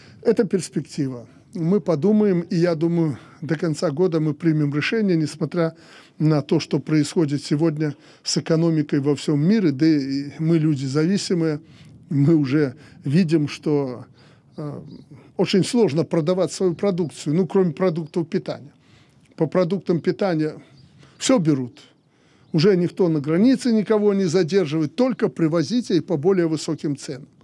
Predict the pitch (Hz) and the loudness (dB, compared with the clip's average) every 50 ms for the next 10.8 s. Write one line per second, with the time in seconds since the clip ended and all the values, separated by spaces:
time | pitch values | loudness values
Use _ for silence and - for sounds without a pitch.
0 | _ - 123 117 175 170 139 147 160 175 160 135 127 - _ _ _ _ - - | _ -10 -4 0 0 0 0 0 0 0 0 -2 -4 -12 _ _ _ _ -20 -20
1 | - _ _ _ - 175 156 151 147 156 196 262 247 - 226 185 - 196 180 165 | -20 _ _ _ -8 -4 -2 0 2 2 2 2 2 0 -4 -4 -2 -2 -2 -2
2 | 160 156 - 180 165 139 131 127 160 - - 170 151 143 135 156 147 147 143 127 | -4 -4 -4 -6 -6 -6 -6 -8 -8 -6 -2 -2 -2 0 0 -2 -2 -2 -2 -2
3 | 139 147 156 175 190 214 220 - - - 175 151 - - - - _ _ _ - | -2 0 2 4 4 4 2 2 -2 -2 -4 -4 -4 -8 -20 -20 _ _ _ -6
4 | 165 143 - - 196 180 165 156 156 156 160 160 147 131 127 123 135 165 185 180 | -6 -6 -4 0 0 2 2 2 2 2 2 2 0 -2 -4 -4 -2 0 0 2
5 | 170 165 160 151 - - - - - - 147 139 135 135 143 151 160 160 156 147 | 2 0 0 -2 -4 -6 -12 -18 -16 -14 -14 -12 -8 -6 -2 -2 0 0 -2 -2
6 | 139 123 - - - - 160 160 - _ _ _ _ _ _ - 156 143 131 151 | -4 -8 -12 -16 -18 -18 -18 -20 -20 _ _ _ _ _ _ -4 -2 -2 0 0
7 | 147 131 135 156 160 147 120 - - _ _ _ _ _ _ - - 151 147 135 | -2 0 0 -2 -2 -2 -4 -8 -14 _ _ _ _ _ _ -4 -2 0 0 0
8 | 135 135 123 - - - - 120 123 - - - 139 - 165 - 180 190 185 175 | -2 -8 -10 -12 -18 -16 -16 -16 -16 -12 -10 -8 -6 -4 -4 -2 0 0 0 0
9 | 151 - - 151 135 123 - 135 - 156 - - 156 131 - 165 139 160 202 220 | -2 -4 -6 -6 -6 -8 -10 -12 -16 -16 -12 -10 -8 -4 -2 -2 0 2 0 0
10 | 208 - 175 151 147 151 147 143 139 - - 180 156 - - - | 0 -2 -2 0 2 2 2 0 -2 -4 -4 -4 -4 -4 -6 -14